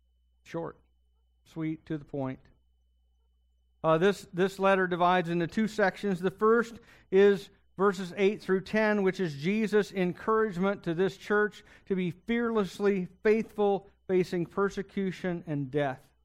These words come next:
And if you look closely at verse eight, you need to notice how Jesus describes himself. You'll see that he says he is the first and the last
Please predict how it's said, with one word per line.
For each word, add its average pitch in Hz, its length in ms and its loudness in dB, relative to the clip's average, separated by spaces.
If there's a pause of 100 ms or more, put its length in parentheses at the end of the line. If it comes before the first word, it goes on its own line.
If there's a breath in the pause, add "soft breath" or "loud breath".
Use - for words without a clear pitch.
(2000 soft breath)
And 185 100 0
if 180 100 -4
you 202 80 4
look 220 260 2
closely 220 420 4
at 180 100 -4
verse 190 340 0
eight, 196 240 0
you 180 120 -2
need 196 200 0
to 180 80 -2
notice 190 500 2
how 180 200 -2
Jesus 170 640 -4
describes 170 720 -6
himself. 143 580 -4 (500 soft breath)
You'll 185 180 0
see 214 300 0
that 190 160 -2
he 180 160 -2
says 190 340 0
he 202 140 0
is 175 160 4
the 165 120 0
first 220 580 0
and 180 320 -2
the 170 100 2
last 170 760 -2